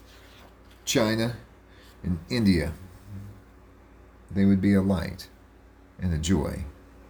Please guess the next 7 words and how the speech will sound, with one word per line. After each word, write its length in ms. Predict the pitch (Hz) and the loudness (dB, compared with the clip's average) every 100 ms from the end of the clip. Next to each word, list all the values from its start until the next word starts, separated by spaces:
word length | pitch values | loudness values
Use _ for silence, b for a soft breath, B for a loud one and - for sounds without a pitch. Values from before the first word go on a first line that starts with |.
| - - - - | -20 -20 -20 -8
to 100 | 85 | -4
the 160 | 80 78 | 0 2
other 160 | 80 | 2
nations 640 | 90 82 78 - 64 71 - - - - | 2 0 -2 -6 -8 -8 -12 -18 -20 -12
that 60 | |
surround 420 | 69 - - - 69 | -8 -4 -4 -6 -8
them. 160 | - | -10